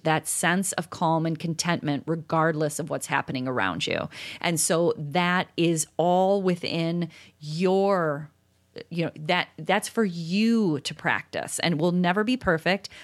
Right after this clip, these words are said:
but there are things you may need to eliminate, things you may need to find, things, time you may need to spend away from people, meditation, prayer,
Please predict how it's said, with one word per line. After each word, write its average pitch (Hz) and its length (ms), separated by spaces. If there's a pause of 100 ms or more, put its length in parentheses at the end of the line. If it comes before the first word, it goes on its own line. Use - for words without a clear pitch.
(180)
but 180 140
there 185 160
are 185 60
things 214 340
you 190 80
may 170 160
need 165 200
to 156 100
eliminate, 165 580
things 175 300
you 165 80
may 160 160
need 160 220
to 143 280 (100)
find, 139 600
things, 180 360 (380)
time 202 320
you 190 100
may 175 160
need 170 180
to 160 60
spend 170 240
away 165 220
from 165 180
people, 135 340
meditation, 170 760
prayer, 156 540